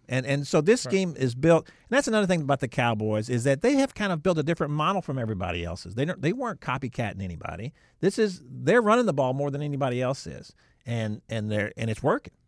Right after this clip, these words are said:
Speaker 1: And it, it's working great, right?
Speaker 2: Well, I mean, you
Speaker 1: They've gone back to that early nineties model
Speaker 2: and
Speaker 1: that
Speaker 2: you
Speaker 1: everybody said you can't do anymore.
Speaker 2: If you wanna,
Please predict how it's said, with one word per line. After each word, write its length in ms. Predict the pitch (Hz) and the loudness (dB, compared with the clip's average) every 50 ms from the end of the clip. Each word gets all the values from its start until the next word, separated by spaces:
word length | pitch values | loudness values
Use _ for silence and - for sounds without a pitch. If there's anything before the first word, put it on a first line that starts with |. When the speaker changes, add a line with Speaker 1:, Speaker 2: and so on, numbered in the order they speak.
| _ - | _ -8
Speaker 1:
And 100 | 123 120 | -6 -6
it, 160 | 113 120 131 | -4 -4 -4
it's 140 | 123 110 139 | -2 0 0
working 240 | 151 139 135 117 | 0 0 0 0
great, 280 | 104 127 190 202 - - | 0 2 2 2 0 0
right? 200 | 104 117 165 156 | 0 2 4 4
Speaker 2:
Well, 120 | 175 220 185 | 4 4 4
I 100 | 185 170 | 4 4
mean, 200 | 180 175 160 151 - | 4 4 2 2 2
you 100 | 156 151 | 4 6
Speaker 1:
They've 120 | 185 208 | 6 8
gone 200 | 208 233 247 214 | 8 8 8 8
back 160 | 196 196 220 | 6 4 4
to 60 | - | 4
that 120 | 190 202 190 | 4 4 6
early 220 | 185 196 202 202 | 6 6 4 4
nineties 320 | 190 190 196 196 196 165 170 | 4 4 2 2 2 2 2
model 220 | 185 202 185 170 | 4 4 6 6
Speaker 2:
and 100 | 196 185 | 6 4
Speaker 1:
that 60 | 165 | 4
Speaker 2:
you 60 | 165 | 4
Speaker 1:
everybody 220 | 165 170 170 175 170 | 4 4 4 4 4
said 140 | - 190 180 | 2 2 0
you 60 | 196 | 0
can't 240 | - - 196 226 196 | 0 0 0 0 0
do 140 | 214 277 320 | 0 0 0
anymore. 260 | 294 143 101 180 180 | -2 -2 -4 -4 -2
Speaker 2:
If 160 | - 175 - 170 | -2 0 0 2
you 140 | 165 165 | 2 2
wanna, 320 | 156 165 180 202 214 185 | 4 6 6 6 6 4